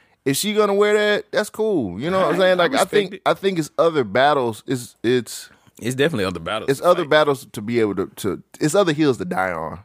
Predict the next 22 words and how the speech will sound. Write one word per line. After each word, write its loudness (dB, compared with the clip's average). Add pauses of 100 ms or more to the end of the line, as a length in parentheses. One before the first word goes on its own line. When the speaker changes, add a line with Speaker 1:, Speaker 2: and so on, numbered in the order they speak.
(160)
Speaker 1:
It's -8
clothes, 0
man. -6
It's, -8 (680)
it's -6
clothes. -10 (540)
Speaker 2:
I -8
feel -6
Speaker 1:
I, -4
Speaker 2:
you. -2
Speaker 1:
I -2
can't -8
sit -4
up -6
here -4
and -4
be -8
like, -6
"You -10
know -2
what, -2
woman? -6